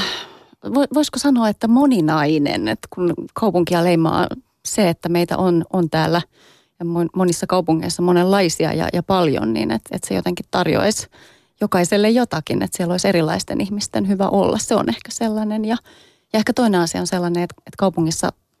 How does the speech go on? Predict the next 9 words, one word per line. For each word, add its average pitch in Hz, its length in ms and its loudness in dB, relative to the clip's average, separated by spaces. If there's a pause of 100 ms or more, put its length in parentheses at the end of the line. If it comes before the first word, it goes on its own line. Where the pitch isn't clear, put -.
(300)
ihannekaupungissa - 1040 0
ei 160 420 0 (580)
kukaan 147 320 0
jäisi 151 260 0
yksin, - 500 -2 (200)
jos - 240 -6
ei - 240 -4 (120)
sitä - 280 -6
halua. 202 380 -4